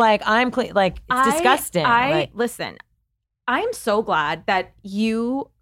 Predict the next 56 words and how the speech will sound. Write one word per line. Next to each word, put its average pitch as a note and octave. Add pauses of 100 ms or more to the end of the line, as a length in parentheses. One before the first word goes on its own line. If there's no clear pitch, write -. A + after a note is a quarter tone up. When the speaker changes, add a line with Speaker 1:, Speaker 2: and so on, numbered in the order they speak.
Speaker 2:
created F3
Tushy A#3+
and A3
started A3
talking F#4
about A3+
it, F#3+
because D4
this G4
has A4+
been E4
what A#3+
I've A#3
been A3
saying G#3
my F3
whole G#3+
life, F3+
okay? -
I've B3+
come, - (100)
listen, A3+ (260)
I'm B3
brown. G3+
This -
is G#4
a A4
part F#4
of F#4
my F4+
Speaker 1:
<laughs> D3
Speaker 2:
life, D4+
Speaker 1:
Yes. A3
Speaker 2:
okay? C#4 (260)
I F#4+
remember C#4
when A#3
I G3+
was A3
little, E3 (260)
I A3+
moved B3
from C4+
Bangladesh F#3
to E3+
Canada. F4 (400)
And B3+
I A3+
Speaker 1:
Cool. A3+
Where G#3
in B3
Speaker 2:
could, D#4
Speaker 1:
Canada? D3
Speaker 2:
uh, F#3+
to -
Toronto. F3+